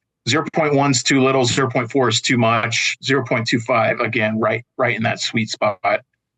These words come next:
um, of where we get, uh, both efficacy and safety data very similar to, to Alteplase.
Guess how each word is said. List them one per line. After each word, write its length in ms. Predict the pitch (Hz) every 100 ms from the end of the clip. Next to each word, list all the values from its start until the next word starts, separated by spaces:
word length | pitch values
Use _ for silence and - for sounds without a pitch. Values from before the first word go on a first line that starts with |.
| _ _ -
um, 640 | 110 107 101 104 113 120 - _ _
of 220 | 123 117
where 260 | 120 120 113
we 160 | 117 117
get, 380 | 120 110 110 - _ _ _ 123
uh, 140 | 113
both 280 | 113 117 113
efficacy 520 | 131 117 123 175 127
and 120 | 113 117
safety 340 | 120 113 117
data 320 | 110 107 - 104
very 240 | - 110
similar 360 | 104 120 110 110
to, 220 | - 104
to 240 | - - 107
Alteplase. 760 | 120 113 - - - - -